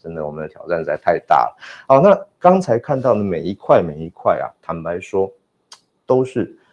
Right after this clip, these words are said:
教学实践研究的机会啊。为什么？怎么说呢？呃，基本上，就我，我至少我们看到的送出来的这个稿件好少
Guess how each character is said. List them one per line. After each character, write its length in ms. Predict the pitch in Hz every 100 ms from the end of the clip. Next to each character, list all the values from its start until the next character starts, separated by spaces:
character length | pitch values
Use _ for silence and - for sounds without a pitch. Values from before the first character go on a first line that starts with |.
| _
教 180 | - 104
学 160 | 98 80
实 180 | - 73
践 200 | 87 73
研 120 | 71
究 220 | 71 71
的 100 | 65
机 240 | _ - -
会 100 | - - -
啊。 120 | 64
为 180 | 107 101
什 160 | -
么？ 160 | - - -
怎 100 | 73
么 120 | 82
说 260 | - 92
呢？ 180 | 92 80 - - - -
呃， 1120 | 98 95 92 85 82 80 80 73 76 73 76
基 140 | - 80
本 200 | 76 69
上， 260 | - 85 78 71 67 64 64 _ _ _ _ _ _ _ _
就 280 | 78 76 76 -
我， 120 | 82 -
我 120 | 76
至 200 | - 98
少 180 | - -
我 40 | -
们 100 | 82
看 200 | 98 87
到 180 | 85 82
的 180 | 80 - - - _
送 260 | 113 95
出 200 | 87 92
来 140 | 87 76
的 120 | 78
这 60 | 82
个 100 | 73
稿 200 | 73 73
件 240 | - 76 _
好 320 | - 76 104
少 320 | - - -